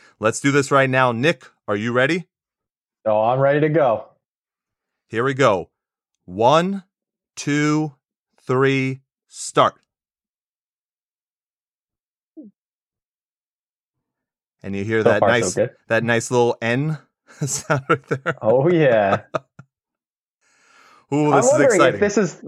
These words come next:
Speaker 2: I'm wondering if this is a start to, like, uh, Netflix attempting to do what H B O and Universal are doing, where they just buy out what the would-be theater releases.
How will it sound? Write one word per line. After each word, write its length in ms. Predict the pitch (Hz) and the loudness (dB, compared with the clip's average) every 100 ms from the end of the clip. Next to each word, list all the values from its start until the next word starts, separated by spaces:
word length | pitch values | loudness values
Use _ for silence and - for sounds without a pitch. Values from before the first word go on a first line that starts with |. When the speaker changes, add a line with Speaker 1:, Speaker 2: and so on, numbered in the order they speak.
| - - _ 208 190 147 - - | -18 -20 _ -14 -12 -12 -12 -4
Speaker 2:
I'm 100 | 160 | -2
wondering 200 | 233 247 | 0 0
if 60 | 202 | 0
this 140 | 202 | 0
is 80 | 156 | 0
a 120 | 151 | 0
start 520 | 147 - 160 151 127 | -2 -2 0 0 -2
to, 120 | - 135 | -2 0
like, 420 | 127 123 117 - | 2 0 0 0
uh, 460 | 117 110 107 104 107 - _ 143 | 0 2 2 0 -2 -10 _ -2
Netflix 500 | 156 151 147 139 - | 0 0 0 0 0
attempting 420 | 131 131 - 123 | 0 -2 0 -2
to 60 | |
do 140 | 113 127 | 0 0
what 100 | 117 | 2
H 280 | 123 120 - | 0 -2 -4
B 180 | 123 117 | 0 2
O 320 | 113 107 104 | 2 0 0
and 200 | 113 113 | -2 -2
Universal 580 | 117 107 113 120 117 107 | -2 0 -2 0 0 0
are 80 | 104 | 0
doing, 460 | 117 104 98 98 - _ _ _ | 0 0 -2 -6 -14 _ _ _
where 160 | 131 120 | -2 0
they 160 | 117 | 0
just 260 | 117 117 117 | 0 -2 -2
buy 320 | 127 120 120 | 0 0 2
out 240 | 113 117 113 | 2 0 0
what 260 | 117 - | -2 0
the 120 | 123 | -2
would-be 500 | 120 123 117 113 113 | 0 0 0 -2 -4
theater 380 | 110 123 117 113 | -2 -2 0 -2
releases. 720 | 101 95 95 - 95 95 - | -2 -6 -8 -8 -8 -8 -12